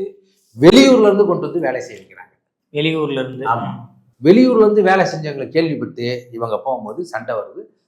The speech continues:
Speaker 1: அப்ப ஒருத்தரை தகராறுல கொன்னுடுறாங்க. இன்னும் இதுக்கு நடக்கிறதுக்கு முன்ன என்ன ஆகுதுன்னா,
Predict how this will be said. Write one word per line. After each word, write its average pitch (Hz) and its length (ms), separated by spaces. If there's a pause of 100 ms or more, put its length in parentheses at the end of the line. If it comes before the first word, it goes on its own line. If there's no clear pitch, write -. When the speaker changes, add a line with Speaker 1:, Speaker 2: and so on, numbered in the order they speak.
Speaker 1:
அப்ப - 340 (560)
ஒருத்தரை 139 420 (760)
தகராறுல 143 480
கொன்னுடுறாங்க. 135 500 (340)
இன்னும் 196 320
இதுக்கு 131 200
நடக்கிறதுக்கு 165 440
முன்ன 156 160
என்ன 143 140
ஆகுதுன்னா, 113 340